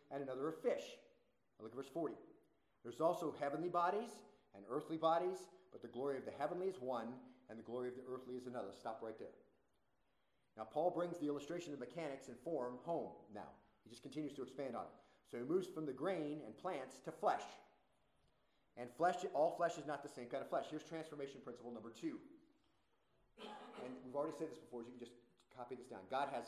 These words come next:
limitless capacity to create. There's your first stop, okay? God has limitless capacity to create. So, when you sum this up, he can make fleshly bodies that are fit for heaven, just like he makes fleshly bodies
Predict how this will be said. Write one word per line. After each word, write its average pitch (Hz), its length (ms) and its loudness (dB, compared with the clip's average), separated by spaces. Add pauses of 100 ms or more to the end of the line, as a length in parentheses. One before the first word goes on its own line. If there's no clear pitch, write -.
limitless 175 500 -2
capacity 143 640 -4
to - 160 -20
create. 123 460 -4
There's 104 180 -8
your 110 140 -10
first 110 180 -8
stop, - 320 -8 (240)
okay? 107 320 -10 (580)
God 113 200 0
has 101 100 -6
limitless 175 500 -2
capacity 156 440 -4
to - 100 -10
create. 147 300 0 (1200)
So, 160 580 2 (100)
when 120 80 -10
you 117 80 -12
sum 139 140 -4
this 160 180 -8
up, 110 300 -4 (560)
he 160 120 0
can 170 180 -2
make 143 180 -2 (100)
fleshly 196 380 2
bodies 127 500 0
that 123 120 -2
are 120 160 -4
fit 147 200 -4
for 117 280 -4
heaven, 147 260 -2 (1200)
just 151 220 -2
like 156 220 2
he 156 100 0
makes 135 240 -2
fleshly 156 480 -2
bodies 117 240 -4